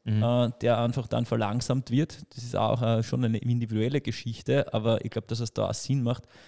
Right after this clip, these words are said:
Speaker 2: herauszufinden, wie mein Stoffwechsel tickt, in Richtung Ernährungs-, ähm, Gewohnheiten, ähm, zu definieren, was ist für mich gut, was ist für mich wirksam,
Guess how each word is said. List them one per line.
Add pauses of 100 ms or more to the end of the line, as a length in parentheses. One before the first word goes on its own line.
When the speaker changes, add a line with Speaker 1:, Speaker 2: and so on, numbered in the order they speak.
Speaker 2:
herauszufinden,
wie
mein
Stoffwechsel (100)
tickt,
in (140)
Richtung
Ernährungs-, (580)
ähm, (180)
Gewohnheiten, (160)
ähm, (360)
zu
definieren,
was
ist
für
mich
gut,
was
ist
für
mich
wirksam,